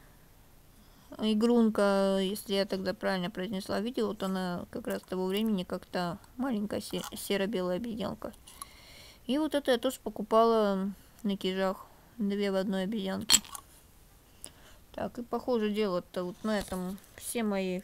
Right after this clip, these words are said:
фигурки. Книжка мне, в принципе, не пригодилась это в этом плане.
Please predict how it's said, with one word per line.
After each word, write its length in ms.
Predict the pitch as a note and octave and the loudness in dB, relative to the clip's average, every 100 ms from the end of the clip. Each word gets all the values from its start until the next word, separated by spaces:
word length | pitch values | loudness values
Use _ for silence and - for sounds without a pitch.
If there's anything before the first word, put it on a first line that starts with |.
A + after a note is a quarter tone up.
| - | -6
фигурки. 640 | A3+ G3+ G#3 F#3+ - B3+ F4 - - - - C4+ | -6 -2 -2 -2 -4 -4 -4 -10 -20 -20 -18 -12
Книжка 340 | - A#3 - A3+ | -6 -6 -4 -4
мне, 160 | A3 | -4
в 340 | - - - - | -6 -12 -16 -8
принципе, 360 | A3 G#3+ - | -8 -6 -4
не 140 | A3 G#3+ | -4 -2
пригодилась 680 | G#3 G#3+ A3 G#3+ G#3+ G#3+ - | -2 0 -2 -2 -2 -2 -6
это 260 | - A3 A3 - - - - - - - - | -8 -10 -10 -18 -20 -20 -20 -20 -20 -12 -4
в 80 | |
этом 260 | A3 A3 F4 | -4 -4 -6
плане. 480 | A3 G#3+ G#3+ G#3 | -2 0 0 -2